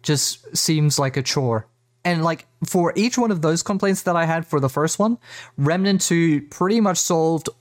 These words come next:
all of them. And not only that, it goes further to, see,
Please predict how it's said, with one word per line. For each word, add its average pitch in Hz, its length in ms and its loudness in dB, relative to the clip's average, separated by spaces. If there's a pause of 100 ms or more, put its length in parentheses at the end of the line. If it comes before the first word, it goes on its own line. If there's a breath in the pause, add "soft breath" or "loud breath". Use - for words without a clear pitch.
(160)
all 160 300 2
of 135 100 0
them. 120 220 2 (400 loud breath)
And 165 140 2
not 226 220 2
only 190 320 2
that, 120 280 0 (300 loud breath)
it 151 140 -4
goes 175 500 0 (200)
further 170 440 2
to, 147 560 0 (240)
see, 170 280 -2